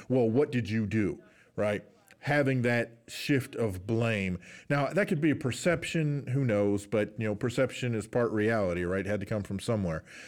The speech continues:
So according to this study, though, parents are the ones saying, "If my child's not doing well, that's my fault," or the student's fault. Not the teacher's fault,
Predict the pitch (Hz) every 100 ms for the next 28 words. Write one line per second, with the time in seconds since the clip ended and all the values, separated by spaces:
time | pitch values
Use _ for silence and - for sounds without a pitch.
0 | - - 139 120 110 - 196 180 147 151
1 | 139 131 - 285 285 170 110 101 98 104
2 | - - _ - 233 247 185 165 139 131
3 | 127 127 120 - 160 151 123 110 101 -
4 | - 120 196 220 - 202 175 156 151 113
5 | 143 151 139 147 147 147 - - - -
6 | 117 113 113 - 90 73 - _ _ -
7 | 131 123 113 110 120 - - 165 131 101
8 | - - 104 80 - - _ _ _ -
9 | 120 131 175 175 180 160 117 117 - 117
10 | 110 104